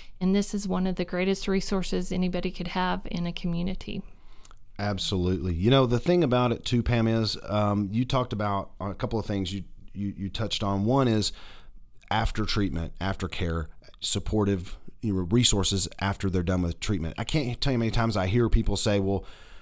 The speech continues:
Speaker 2: m-, you know, my employer or my friend or my spouse or, you know, whoever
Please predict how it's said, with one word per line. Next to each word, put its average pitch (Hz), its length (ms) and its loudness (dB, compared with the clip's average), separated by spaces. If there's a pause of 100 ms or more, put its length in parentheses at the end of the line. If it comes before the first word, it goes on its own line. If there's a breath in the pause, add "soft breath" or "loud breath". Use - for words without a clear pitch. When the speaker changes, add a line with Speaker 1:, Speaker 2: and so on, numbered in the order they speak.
(880 loud breath)
Speaker 2:
m-, 117 160 -4
you 135 100 2
know, 120 80 2
my 104 160 2
employer 131 760 4
or 101 60 4
my 95 180 2
friend 127 540 2
or 101 60 4
my 87 180 0
spouse 131 640 2
or, 92 440 -4
you 107 120 0
know, 95 80 0
whoever 120 680 2